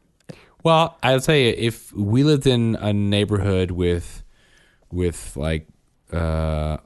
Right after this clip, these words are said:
underfunded schools with, that were struggling, that didn't have great teachers or whatever, and the alternative was sending him to a really good all Spanish speaking school,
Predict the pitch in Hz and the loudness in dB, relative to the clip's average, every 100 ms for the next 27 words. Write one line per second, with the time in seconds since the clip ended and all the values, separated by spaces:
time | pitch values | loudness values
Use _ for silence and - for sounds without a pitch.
0 | - 85 90 90 95 90 80 - - 98 | -8 -6 -4 -4 -4 -4 -4 -6 -4 0
1 | 87 87 80 - 82 80 78 - - - | 0 0 -4 -6 -2 -2 -4 -14 -16 -14
2 | 67 73 62 80 71 80 80 - 90 95 | -14 -12 -10 -6 -4 -4 -4 -4 -2 -2
3 | 90 82 80 82 78 73 73 90 87 87 | -2 -2 -4 -6 -6 -8 -6 -4 -4 -4
4 | 78 87 87 80 101 101 95 87 80 80 | -6 -4 -4 -4 -4 -4 -2 -2 -2 -2
5 | 78 78 87 90 87 78 78 _ _ _ | -2 -2 0 0 -2 -4 -6 _ _ _
6 | - 101 101 95 - - 127 107 110 104 | -6 -2 0 0 -2 -2 0 2 0 0
7 | 101 90 85 - 92 95 92 92 92 90 | -2 -2 -4 -4 -4 -2 -2 -2 -4 -4
8 | 87 85 82 - 92 80 76 71 85 92 | -6 -6 -6 -6 -2 -2 -2 -2 0 0
9 | 92 87 80 85 85 85 69 76 80 78 | 0 0 0 0 0 -4 -4 -4 -4 -6
10 | - 76 76 78 80 - - 82 78 80 | -8 -6 -6 -6 -8 -14 -12 -8 -8 -8
11 | 73 - 73 71 90 117 | -10 -12 -8 -4 -4 -6